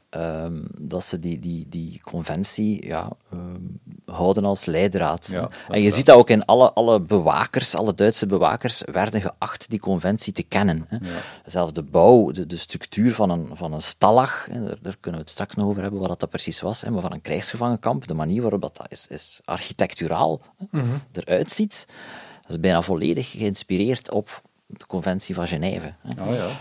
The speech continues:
Speaker 2: oké.
Speaker 1: moeten verluchte barakken zijn, ehm, er moet een infrastructuur zijn voor, voor, om, om post te ontvangen, om pakketjes te verst-, eh, te ontvangen. Daar heb je gebouwen voor nodig. Eh, er moet een,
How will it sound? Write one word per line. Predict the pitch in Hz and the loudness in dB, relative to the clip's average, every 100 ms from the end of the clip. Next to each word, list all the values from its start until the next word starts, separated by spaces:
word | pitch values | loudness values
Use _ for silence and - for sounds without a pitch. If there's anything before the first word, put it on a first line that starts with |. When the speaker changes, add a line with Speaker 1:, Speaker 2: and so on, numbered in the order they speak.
| - | -12
Speaker 2:
oké. | - | -6
Speaker 1:
moeten | 92 87 82 | -4 -2 -4
verluchte | 85 85 95 - 78 | -2 -2 -2 -6 -4
barakken | 82 - - 110 | -2 -2 -4 -4
zijn, | 95 110 107 110 107 | 0 2 2 0 -2
ehm, | - 85 85 87 80 | -4 -4 -2 -4 -4
er | 85 85 | -4 -4
moet | 82 - | -4 -6
een | 78 87 - - - - - - - - - | -10 -10 -16 -18 -16 -16 -16 -16 -18 -20 -18
infrastructuur | - 95 - 87 - 92 98 | -6 -4 -4 -8 -6 0 2
zijn | 107 110 95 | 4 4 2
voor, | 90 80 | -2 -6
voor, | - 85 | -8 -10
om, | - - | -10 -10
om | - 76 | -8 -4
post | - 117 - | 0 0 2
te | - | 2
ontvangen, | 123 110 131 131 127 - | 2 4 6 6 4 2
om | 101 | 0
pakketjes | - 90 - - 131 - | 0 -2 -2 -2 -4 -4
te | 117 | -4
verst-, | 120 - - | -2 -4 -4
eh, | - 113 | -4 -2
te | - 117 | 0 0
ontvangen. | 113 107 - 127 135 123 | 0 0 2 4 2 0
Daar | - 92 | 2 0
heb | 92 | 0
je | 85 | -2
gebouwen | 87 78 85 110 | 0 4 6 6
voor | 113 120 | 4 4
nodig. | 117 123 123 120 - | 6 8 6 2 -6
Eh, | - 85 82 | -8 -6 -4
er | 85 | -4
moet | 85 | -6
een, | - | -6